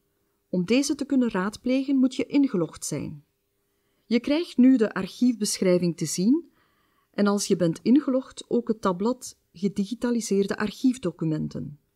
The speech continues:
waarop je klikt. Je kan nu door het register bladeren tot je de akte gevonden hebt. Je weet dat ze rond zestienhonderd gedoopt werd, dus controleer je de jaren vijftiennegenennegentig, zestienhonderd en zestienhonderdéén. Gelukt!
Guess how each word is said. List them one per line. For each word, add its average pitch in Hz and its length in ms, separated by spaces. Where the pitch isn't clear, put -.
waarop 160 380
je 240 120
klikt. - 580
Je 220 140
kan 320 220
nu 285 220
door 247 200
het 208 180
register 190 460
bladeren 202 600
tot 254 200
je 247 100
de 214 140
akte 208 320
gevonden 196 380
hebt. - 420
Je 202 160
weet 185 280
dat - 160
ze - 140
rond 202 200
zestienhonderd 180 720
gedoopt 147 360
werd, - 460
dus 226 200
controleer 170 640
je 214 120
de 170 120
jaren 170 340
vijftiennegenennegentig, 170 1300
zestienhonderd 202 760
en 190 100
zestienhonderdéén. 156 960
Gelukt! - 680